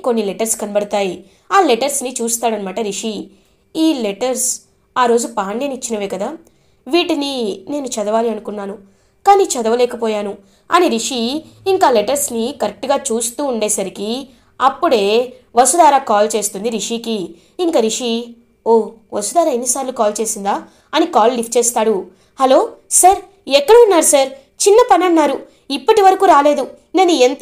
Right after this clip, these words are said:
టెన్షన్ పడుతున్నానో తెలుసా?" అని అంటుంది వసుధార. "వసుధార, ఎందుకు కంగారు పడుతున్నావు? ఏమీ కాలేదు, నేను వచ్చేస్తున్నాను. అన్నయ్యకి ఇప్పుడు ఎలా ఉంది?" అని అడుగుతారు. "వారు బాగానే ఉన్నారు సార్, మహేంద్ర సార్ బ్లడ్ ఇచ్చారు"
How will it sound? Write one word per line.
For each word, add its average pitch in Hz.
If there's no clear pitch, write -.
టెన్షన్ 359
పడుతున్నానో 320
తెలుసా?" 285
అని 320
అంటుంది 226
వసుధార. 233
"వసుధార, 220
ఎందుకు 311
కంగారు 320
పడుతున్నావు? 247
ఏమీ 277
కాలేదు, 247
నేను 339
వచ్చేస్తున్నాను. 226
అన్నయ్యకి 359
ఇప్పుడు 330
ఎలా 269
ఉంది?" 262
అని 247
అడుగుతారు. 226
"వారు 240
బాగానే 226
ఉన్నారు 247
సార్, 220
మహేంద్ర 277
సార్ 285
బ్లడ్ 208
ఇచ్చారు" 208